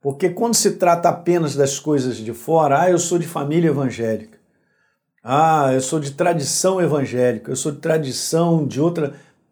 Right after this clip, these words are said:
Pode ser em outras religiões, gente. Pode ser tradição do que for. Dessa questão meramente religiosa, nós temos que tomar cuidado. Porque eu posso estar andando num caminho que vai me tirar a liberdade.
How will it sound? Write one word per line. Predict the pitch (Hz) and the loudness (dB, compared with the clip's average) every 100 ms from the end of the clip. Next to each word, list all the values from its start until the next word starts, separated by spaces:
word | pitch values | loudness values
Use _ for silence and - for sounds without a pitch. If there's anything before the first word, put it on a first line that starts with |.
| 160 | -8
Pode | - 262 | -4 -2
ser | - 294 | 0 2
em | 247 | 4
outras | 269 277 | 4 2
religiões, | 226 247 254 202 196 226 180 | 2 2 2 2 2 2 0
gente. | 123 113 | -2 -4
Pode | 143 214 | -2 -2
ser | - | -2
tradição | 247 240 226 170 240 294 | -2 0 0 0 -4 -4
do | 320 | -6
que | 302 | -8
for. | - - 226 233 151 - _ _ _ _ _ _ _ | -10 -4 2 4 2 -2 _ _ _ _ _ _ _
Dessa | - 175 196 208 | 0 2 4 0
questão | 185 165 - 190 | 0 -2 0 0
meramente | 170 170 175 160 139 147 175 175 - 117 110 - | 2 4 4 4 2 2 2 0 -6 -12 -14 -6
religiosa, | 120 170 180 165 170 147 139 139 135 110 - _ _ - | 2 2 4 0 2 4 6 4 0 -8 -14 _ _ -6
nós | 143 170 | 0 0
temos | 170 175 170 | 0 -4 -4
que | 170 | -6
tomar | 170 165 156 | -4 -6 -4
cuidado. | 170 147 117 107 - _ _ _ _ _ _ _ - | -6 -4 -6 -10 -18 _ _ _ _ _ _ _ -8
Porque | 139 139 | -4 0
eu | 175 175 | 0 0
posso | 170 190 214 - | 4 4 4 0
estar | 190 | 0
andando | 170 165 170 160 | 2 2 2 2
num | 156 | 0
caminho | 147 143 135 160 220 151 131 | 2 2 2 2 2 2 -2
que | - | -4
vai | 151 135 170 226 | -6 0 2 2
me | 233 | 0
tirar | 226 185 151 160 | -2 0 2 2
a | |
liberdade. | 175 190 190 165 135 123 - | 2 0 -2 0 -2 -2 -8